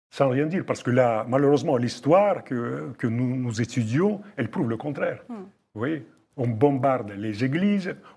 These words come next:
Speaker 1: on tue les peintres et les poètes, euh, au goulag ou ailleurs, euh, ou dans les camps de concentration. Et moi, ce, je pense que ce qui sauvera le monde, c'est peut-être, euh, la tentative complètement désespérée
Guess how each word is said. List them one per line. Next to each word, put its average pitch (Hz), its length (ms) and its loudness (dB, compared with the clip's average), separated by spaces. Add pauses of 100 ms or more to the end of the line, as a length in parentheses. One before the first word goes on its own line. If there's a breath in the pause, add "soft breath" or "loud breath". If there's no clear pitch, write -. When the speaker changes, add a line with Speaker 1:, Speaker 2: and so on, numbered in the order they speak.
Speaker 1:
on 131 200 4
tue 139 360 -2
les 107 140 -4
peintres 180 520 -2
et 113 60 -2
les 120 120 0
poètes, 170 500 0 (460 soft breath)
euh, 110 140 -8
au 135 180 -2
goulag 127 360 6
ou 117 120 -2
ailleurs, 165 480 0
euh, 135 320 -8
ou 120 200 -6
dans 113 140 0
les 113 140 0
camps 127 180 -2
de 113 80 -6
concentration. 131 800 -6 (680 loud breath)
Et 131 360 2 (100)
moi, 170 200 4
ce, 170 260 -4
je 123 100 -2
pense 160 240 2
que - 80 -6
ce - 160 -4
qui 135 160 -4
sauvera 135 300 4
le 127 100 0
monde, 196 240 -2
c'est 147 160 -4
peut-être, 151 460 0 (880 loud breath)
euh, 120 340 4 (220)
la 143 240 6
tentative 170 600 -2
complètement 175 480 -2
désespérée 135 1080 0